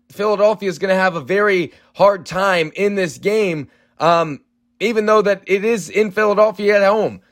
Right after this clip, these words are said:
So the way that I see the N F C shaping up, which would be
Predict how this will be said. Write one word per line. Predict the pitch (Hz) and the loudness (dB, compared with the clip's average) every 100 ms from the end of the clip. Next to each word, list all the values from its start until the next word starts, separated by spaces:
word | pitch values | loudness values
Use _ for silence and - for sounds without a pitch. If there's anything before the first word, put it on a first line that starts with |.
| _ | _
So | - - 220 208 175 _ | -6 2 2 2 -2 _
the | - 170 | -4 0
way | 208 277 | 4 2
that | 220 220 | 2 0
I | 214 220 | 2 -2
see | 208 - 175 175 151 - _ - | -4 -8 -8 -6 -6 -8 _ 0
the | 151 147 | 2 2
N | 170 202 | 2 2
F | 196 | 2
C | 160 170 175 | -2 -6 -6
shaping | 143 - 165 160 151 | -6 -4 -4 -4 -6
up, | 127 120 - _ _ | -2 -2 -4 _ _
which | 139 147 - | -4 -4 -4
would | 147 120 | -8 -6
be | 139 135 117 | -4 -4 -6